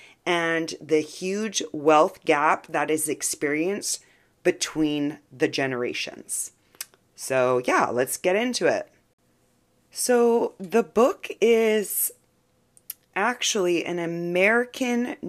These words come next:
generational theory. So this is based on an American generational theory. But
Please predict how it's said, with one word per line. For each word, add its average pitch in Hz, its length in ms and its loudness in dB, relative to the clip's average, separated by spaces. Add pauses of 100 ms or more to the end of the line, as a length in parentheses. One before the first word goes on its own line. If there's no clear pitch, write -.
generational 170 920 -2
theory. 135 540 -4
So - 140 -6
this 156 180 -2
is 196 140 -4
based 160 340 2
on 160 80 -2
an 139 140 -4
American 139 560 -2
generational 127 680 -2
theory. - 420 -6 (920)
But - 600 2